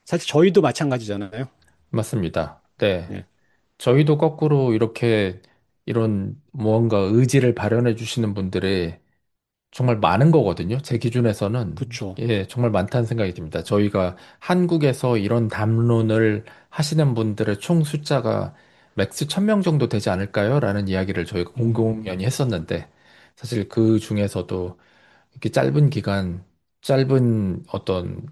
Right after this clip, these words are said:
Speaker 2: 그 공지 기간에도 이렇게 모여주시는 걸 보면 에너지원이 되게 높다. 그리고 사람들이 다
Speaker 1: 네.
Speaker 2: 모두 이 방향에 대해서 무언가 큰 어떤 기회를 느끼고 있고 불안함을 느끼고 있는 건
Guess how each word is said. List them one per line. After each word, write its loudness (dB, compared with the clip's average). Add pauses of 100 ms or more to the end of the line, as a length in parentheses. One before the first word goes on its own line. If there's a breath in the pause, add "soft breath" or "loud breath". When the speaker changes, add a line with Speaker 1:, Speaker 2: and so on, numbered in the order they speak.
Speaker 2:
그 -10
공지 0
기간에도 -4
이렇게 -2
모여주시는 -4
걸 -6
보면 -6 (360 loud breath)
에너지원이 -2
되게 -6
높다. -6
그리고 -8
사람들이 -4
다 -2
Speaker 1:
네. -20 (400 loud breath)
Speaker 2:
모두 0
이 0
방향에 0
대해서 -2
무언가 -2 (440 soft breath)
큰 2 (300)
어떤 -4 (160)
기회를 4
느끼고 -4
있고 -6 (140)
불안함을 2
느끼고 -4
있는 -8
건 -10